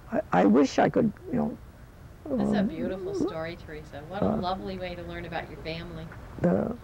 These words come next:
Speaker 2: What was your Indian name, your father's Indian name?
Speaker 1: Uh, you're asking me something that
Speaker 2: Don't remember?
Speaker 1: Mm, I, I,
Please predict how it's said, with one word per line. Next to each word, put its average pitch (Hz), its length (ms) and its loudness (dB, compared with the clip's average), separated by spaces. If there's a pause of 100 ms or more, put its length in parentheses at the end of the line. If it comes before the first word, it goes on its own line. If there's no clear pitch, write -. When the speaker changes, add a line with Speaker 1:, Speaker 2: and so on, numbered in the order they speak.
(180)
Speaker 2:
What 247 220 0
was 294 240 -2
your 269 140 0
Indian 247 600 2
name, 214 300 2
your 165 140 0
father's 190 580 2
Indian 170 420 -4
name? 156 220 -6 (1500)
Speaker 1:
Uh, 180 540 6 (360)
you're - 200 2
asking 190 380 6
me 170 80 8
something 151 420 8
that - 120 6 (720)
Speaker 2:
Don't 135 120 -8
remember? 185 540 -6 (640)
Speaker 1:
Mm, 185 480 6 (580)
I, 196 180 6 (220)
I, - 120 4